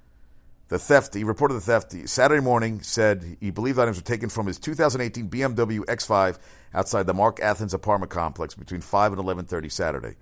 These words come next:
Five P M Friday and eleven thirty A M Saturday. No sign of foreign entry.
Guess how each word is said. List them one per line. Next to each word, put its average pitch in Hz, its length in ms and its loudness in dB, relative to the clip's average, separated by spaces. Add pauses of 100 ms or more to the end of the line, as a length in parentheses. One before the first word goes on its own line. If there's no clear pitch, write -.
Five 123 220 4
P 127 100 -4
M 123 80 -2
Friday 104 380 2 (300)
and - 80 -10
eleven 95 280 2
thirty 87 340 -4 (300)
A 85 180 -2
M 78 120 -6
Saturday. 78 500 -2 (520)
No 104 140 0
sign 123 240 2
of 117 80 -2
foreign 117 200 0
entry. 87 320 -6